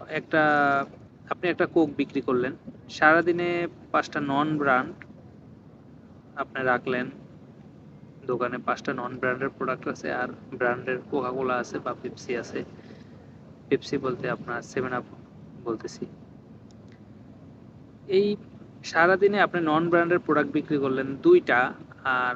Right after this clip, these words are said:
সারাদিনে আপনি কোক অথবা সেভেন আপ বিক্রি করলেন দশটা। এখন ultimately কিন্তু আপনার প্রফিট ওই দশটায় যা আসছে আর ওই দুইটা বিক্রি করে যা আসছে, ওই দশটায় বেশি আসছে।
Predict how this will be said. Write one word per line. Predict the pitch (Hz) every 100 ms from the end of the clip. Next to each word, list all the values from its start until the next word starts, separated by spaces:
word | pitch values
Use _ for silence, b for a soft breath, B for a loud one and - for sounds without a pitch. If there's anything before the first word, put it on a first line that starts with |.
| -
সারাদিনে | - 151 165 170 170
আপনি | 151 - 143 139 -
কোক | 180 180 - -
অথবা | 151 143 135 135 139 - -
সেভেন | - - 156 147
আপ | 139 139 - - -
বিক্রি | 143 151
করলেন | 139 131 131 123 -
দশটা। | 135 135 - 123 117 - -
এখন | 147 165 170 170
ultimately | 147 147 175 175 - 180
কিন্তু | 170 160
আপনার | 156 - 139 131 -
প্রফিট | 165 151 165 160 - - - - - - - - - - - - -
ওই | 160 165 135
দশটায় | 156 156 - 190 190 165
যা | 143 139
আসছে | 143 139 - - 131 156 - -
আর | 139 139
ওই | 139
দুইটা | 147 151 170
বিক্রি | 160 170
করে | 165 165 156
যা | 143
আসছে, | 127 123 - 139 143 - - - - - -
ওই | 151 147
দশটায় | 156 156 - 196 202
বেশি | 190 151 143 147
আসছে। | 123 - -